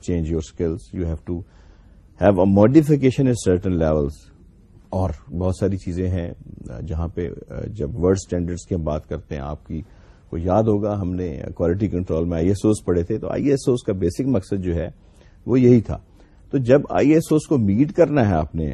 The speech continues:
اور آئی ایس اوز کے اسٹینڈرڈز کو آپ نے کور کرنا ہے، انوائرمنٹل اسٹینڈرڈز جو ہیں فورٹین تھاؤزینڈ کے یا نائن تھاؤزینڈ ٹو ہے یا کسی بھی ایسے اسٹینڈرڈ کو میٹ کرنا ہے تو آپ کو ٹیکنالوجی کو لے کے آنا ہے۔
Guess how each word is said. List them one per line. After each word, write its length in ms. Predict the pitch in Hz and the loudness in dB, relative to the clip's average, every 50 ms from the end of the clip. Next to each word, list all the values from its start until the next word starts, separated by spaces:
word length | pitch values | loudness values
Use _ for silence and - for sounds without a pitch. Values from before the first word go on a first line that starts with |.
| - | -6
اور 140 | - 92 98 | -4 -2 0
آئی 180 | 98 98 107 117 | 0 2 4 2
ایس 80 | 131 127 - | 2 2 2
اوز 140 | 131 127 | 0 0
کے 80 | - 135 | 0 -2
اسٹینڈرڈز 440 | 123 - - 104 104 107 113 117 - | -4 -2 -2 -2 0 0 -2 -4 -4
کو 200 | - 120 - - | -4 -4 -2 0
آپ 240 | 92 98 - - 110 | 0 -2 -2 -2 -6
نے 80 | 110 | -6
کور 320 | - - 107 107 120 135 139 | -2 0 4 6 6 6 6
کرنا 420 | 131 107 87 87 90 87 85 87 | 4 2 0 0 0 0 0 0
ہے، 240 | 87 85 113 143 - - - - - - _ - | -2 -2 -4 -6 -8 -10 -16 -20 -20 -20 _ -6
انوائرمنٹل 440 | - 101 101 95 95 98 98 98 120 | -2 0 2 4 4 4 2 2 0
اسٹینڈرڈز 460 | 123 - - 113 117 113 113 120 113 | 0 0 0 0 0 2 0 -2 0
جو 120 | 110 110 | 0 2
ہیں 100 | 107 104 | 2 2
فورٹین 380 | 101 - - 98 101 117 113 107 | 0 0 -2 -2 -2 -2 -2 -2
تھاؤزینڈ 360 | 107 104 92 95 98 98 98 | -2 -2 -2 -2 -2 -2 -4
کے 220 | - - 107 113 156 - - - - - _ | -4 -4 -4 -4 -6 -8 -14 -20 -20 -20 _
یا 240 | - 104 117 104 85 82 98 110 | -2 0 0 2 0 -2 -6 -6
نائن 220 | 82 95 104 107 | -2 0 2 2
تھاؤزینڈ 360 | 107 107 110 98 98 95 95 - | 2 0 0 0 0 0 0 -2
ٹو 180 | 117 123 123 | -2 0 0
ہے 140 | 110 95 87 - | 0 0 -2 -4
یا 240 | - - 120 123 127 | -4 -4 -4 -4 -4
کسی 340 | - - 120 - - 165 | -4 -6 -6 -4 -4 -2
بھی 220 | 151 135 131 123 - | -2 0 0 0 -2
ایسے 320 | - - - 98 - 123 | -2 -2 -2 -2 -2 -2
اسٹینڈرڈ 420 | 110 - - 92 95 98 98 98 - | -4 -2 -2 0 0 2 0 0 -2
کو 100 | - 98 | -2 -2
میٹ 340 | 90 90 92 110 131 131 | -2 -2 -2 -2 -2 -2
کرنا 360 | - - 98 85 95 92 85 90 | -2 -2 -2 -2 0 -2 -2 -2
ہے 120 | 104 120 | -4 -4
تو 160 | - 143 62 | -6 -8 -8
آپ 280 | 55 80 87 90 - - | -6 -4 -4 -6 -6 -6
کو 180 | 131 139 165 - - - - - - - - | -6 -6 -6 -8 -12 -20 -20 -20 -20 -20 -6
ٹیکنالوجی 560 | - 113 110 - 113 101 95 95 95 107 107 107 | -4 -4 -2 0 0 0 2 2 2 2 0 -2
کو 120 | - 139 | 0 0
لے 240 | 131 110 98 90 87 | 0 2 2 2 2
کے 160 | - - 92 | 2 0 0
آنا 280 | 78 76 76 78 78 | 0 0 0 -2 -2
ہے۔ 60 | 76 | -4